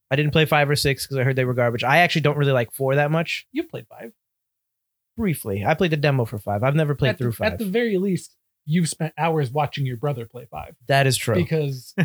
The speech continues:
Speaker 1: <laughs>
Speaker 2: that game was on your T V constantly.
Speaker 1: He loves, he loves the four, five, six Resident Evils. Uh, I actually don't think Resident Evil three is, it was not my favorite. It was probably my least favorite of the survival horror type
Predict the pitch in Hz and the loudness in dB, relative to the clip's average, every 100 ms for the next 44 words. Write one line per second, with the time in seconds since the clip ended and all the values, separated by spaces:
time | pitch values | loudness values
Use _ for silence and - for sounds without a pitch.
0 | - 190 160 208 175 175 175 180 160 156 | -2 -4 -2 0 2 2 0 -2 0 2
1 | 151 131 - 151 147 143 143 135 _ _ | 0 -2 -4 -4 -2 -2 -4 -6 _ _
2 | 151 156 - 151 139 135 135 123 - _ | -4 -4 -2 -2 0 -2 -4 -8 -12 _
3 | _ _ _ _ _ _ - 180 147 - | _ _ _ _ _ _ -8 -4 -2 -4
4 | 120 113 - 240 190 165 139 - 160 202 | -14 -12 0 4 6 6 4 2 2 4
5 | 170 156 135 135 143 139 123 123 113 120 | 6 6 4 2 2 2 4 2 2 0
6 | - 127 113 110 107 98 101 - - 120 | 0 0 0 -2 -4 -6 -6 -6 -4 0
7 | 117 113 113 113 - - _ _ _ 143 | 2 2 2 0 -2 -12 _ _ _ 2
8 | 202 254 - 170 175 175 180 165 - - | 4 4 2 2 2 0 2 0 0 -8
9 | - _ _ _ _ 165 165 160 156 160 | -18 _ _ _ _ 2 4 4 4 4
10 | 143 143 - 147 147 135 120 - 165 170 | 4 2 2 2 4 4 2 -2 -2 2
11 | 165 160 180 180 147 160 147 117 127 151 | 4 4 4 4 2 4 4 4 4 2
12 | 135 180 170 143 139 156 165 143 135 127 | 4 4 4 4 2 2 2 2 2 0
13 | 123 123 135 127 127 120 131 127 135 131 | 0 0 2 2 2 0 0 2 2 2
14 | 139 135 | 0 0